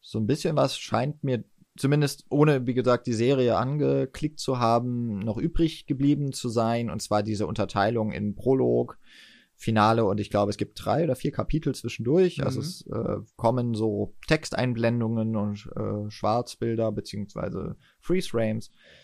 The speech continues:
Speaker 1: die, ähm, den Film auch unterteilen in verschiedene Akte. Das ist jetzt aber auch nichts, was immer auf so ein serielles Erzählen zurückzuführen ist. Das gab's in der Filmgeschichte ja durchaus schon häufiger oder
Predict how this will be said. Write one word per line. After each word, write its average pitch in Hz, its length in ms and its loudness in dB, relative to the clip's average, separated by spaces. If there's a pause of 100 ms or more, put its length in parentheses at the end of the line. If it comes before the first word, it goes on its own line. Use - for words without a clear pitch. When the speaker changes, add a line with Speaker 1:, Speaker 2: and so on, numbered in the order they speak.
(140)
Speaker 1:
die, 107 460 2
ähm, 104 340 -2
den 107 160 -2
Film 113 360 2
auch 104 180 0
unterteilen 92 640 -4
in - 100 -8
verschiedene 101 420 -8
Akte. - 420 -10 (880)
Das 98 140 -2
ist 110 100 2
jetzt 113 180 6
aber 101 260 6
auch 101 180 4
nichts, 107 320 -2
was - 300 -6
immer 95 340 -4
auf - 320 -10
so 104 180 -6
ein 104 80 -2
serielles 107 500 2
Erzählen 113 400 0
zurückzuführen 104 560 -4
ist. 95 140 -6
Das - 260 -10
gab's 92 260 -4
in - 20 -8
der 95 80 -4
Filmgeschichte 101 520 -6
ja 92 120 0
durchaus 101 340 -6
schon - 180 -8
häufiger 95 520 -2
oder - 200 -10